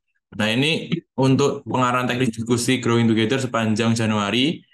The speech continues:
Jadi nanti akan ada satu bulan ya, eh, bagi yang baru pertama kali ikut. Eh, diskusinya akan dis-, diselenggarakan di WhatsApp group.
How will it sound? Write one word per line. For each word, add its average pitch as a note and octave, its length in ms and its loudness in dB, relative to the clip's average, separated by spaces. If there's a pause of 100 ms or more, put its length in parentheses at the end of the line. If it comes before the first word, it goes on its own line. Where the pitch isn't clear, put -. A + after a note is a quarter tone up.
(200)
Jadi A2 240 0
nanti B2 180 2
akan B2+ 320 0
ada G#2+ 320 0
satu G#2+ 240 -2
bulan A#2 320 0
ya, G2 480 -2
eh, - 320 -10
bagi G#2 320 -2
yang G#2 160 0
baru G#2 320 0
pertama G#2 320 -4
kali G#2 240 0
ikut. - 240 -2 (420)
Eh, B2 140 2
diskusinya D3+ 560 0
akan D#3+ 160 -2
dis-, - 480 -4
diselenggarakan C3 720 0
di B2 160 2
WhatsApp A2+ 480 -2
group. A#2 240 0